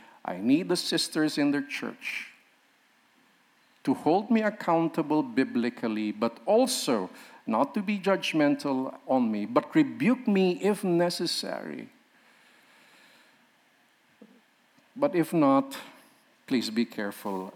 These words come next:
as well, because some people go about rebuking everybody without looking at the facts,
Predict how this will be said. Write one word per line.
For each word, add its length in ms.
as 220
well, 560
because 340
some 240
people 360
go 160
about 320
rebuking 580
everybody 720
without 400
looking 320
at 120
the 80
facts, 760